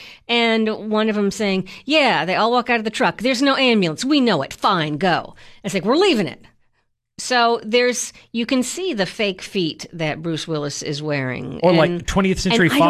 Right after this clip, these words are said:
Speaker 2: Fox
Speaker 1: care.
Speaker 2: not wanting to put Bruce Willis's face on the
Speaker 1: Yes.
Speaker 2: poster because they're like, "Oh, he moonlighting. People
Speaker 1: Mm-hmm.
Speaker 2: aren't gonna wanna see this."
Speaker 1: Anyway, it just made me appreciate how they slapped that movie together and just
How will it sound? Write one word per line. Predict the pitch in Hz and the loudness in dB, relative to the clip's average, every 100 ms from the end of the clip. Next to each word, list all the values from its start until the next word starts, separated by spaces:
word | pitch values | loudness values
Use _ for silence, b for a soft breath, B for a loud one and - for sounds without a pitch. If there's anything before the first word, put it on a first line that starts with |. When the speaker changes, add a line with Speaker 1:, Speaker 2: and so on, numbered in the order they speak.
| 269 | 2
Speaker 2:
Fox | - | 0
Speaker 1:
care. | 240 240 185 127 - | 0 2 2 0 -2
Speaker 2:
not | 120 139 165 - | 0 2 2 2
wanting | 165 170 151 | 2 2 2
to | - | 2
put | 165 156 | 2 0
Bruce | 110 127 143 143 | 0 2 2 2
Willis's | 135 139 131 143 - | 0 2 0 -2 -4
face | 147 135 120 - - | 0 0 0 -4 -4
on | |
the | 185 | 0
Speaker 1:
Yes. | 135 120 - | 0 0 2
Speaker 2:
poster | 226 247 - 180 143 | 4 2 2 2 4
because | 151 160 | 2 4
they're | 170 | 4
like, | 160 143 135 | 4 4 2
"Oh, | 170 165 135 113 | 2 4 4 2
he | 113 233 233 | 4 2 4
moonlighting. | 180 233 247 220 180 135 117 113 113 | 4 6 4 4 4 4 2 -2 -2
People | - 285 214 | 2 4 4
Speaker 1:
Mm-hmm. | 180 | 4
Speaker 2:
aren't | 156 123 | 4 4
gonna | 156 139 | 2 2
wanna | 127 151 113 | 2 2 0
see | - - 135 135 | -4 -6 -2 0
this." | 135 160 196 190 - - b b - | 2 2 2 -2 -10 -20 b b -2
Speaker 1:
Anyway, | 214 208 180 165 151 151 | 0 2 0 0 -2 -2
it | 185 185 | -4 -4
just | 226 220 | -4 -2
made | 233 226 | 0 0
me | 226 | -2
appreciate | 180 - 180 180 165 151 | -4 -4 -4 -2 -4 -4
how | 165 160 | -2 -2
they | 151 | -4
slapped | - 156 156 156 | -6 -4 -4 -2
that | 160 135 | -4 -2
movie | 156 147 | -4 -4
together | 143 143 147 139 147 143 _ _ _ - | -8 -6 -6 -6 -8 -12 _ _ _ -4
and | 165 160 | 0 0
just | 156 160 | -2 -6